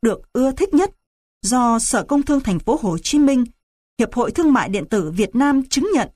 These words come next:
và trao thưởng trong hai năm liền, hai nghìn không trăm mười một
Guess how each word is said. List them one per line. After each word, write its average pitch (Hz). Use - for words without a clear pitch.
và 214
trao 302
thưởng 226
trong 302
hai 320
năm 302
liền, 190
hai 302
nghìn 196
không 277
trăm 262
mười 185
một 175